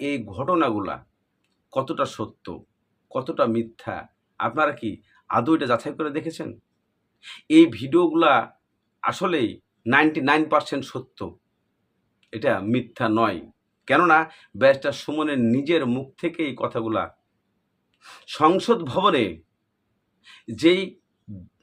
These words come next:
আহ, মাঠটা ছিল, এই মাঠগুলা বরাদ্দর জন্য এই পুতুলই দায়ী, আর এই পুতুলকেই সেই জন্য ধরা হয়েছে। সংসদ ভবনের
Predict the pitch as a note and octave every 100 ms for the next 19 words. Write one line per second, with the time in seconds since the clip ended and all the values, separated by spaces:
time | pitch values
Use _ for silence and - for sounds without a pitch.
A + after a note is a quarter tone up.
0 | - D3+ C3 B2 A#2 G#2 G2 _ _ -
1 | C#3+ - - E3 - A#2+ E2 - _ _
2 | _ _ _ _ _ _ _ _ _ C3+
3 | B2 B2+ C#3 C#3 D#3+ B2+ G#2+ C3+ C#3+ C3+
4 | C3+ A#2 B2+ B2 A2 - - _ - A#2
5 | A2+ D3+ D#3+ E3 C3+ G2+ D#2+ C#2+ - _
6 | _ _ _ _ _ _ - - - B2+
7 | C3+ C3 D#3 E3 G#3+ E3+ F3+ B2+ C#3+ C3+
8 | C3+ B2+ G#2+ A#2 A#2 G2+ F2 - D#2 -
9 | _ _ _ _ - G#2+ G#2+ A#2+ C3+ C#3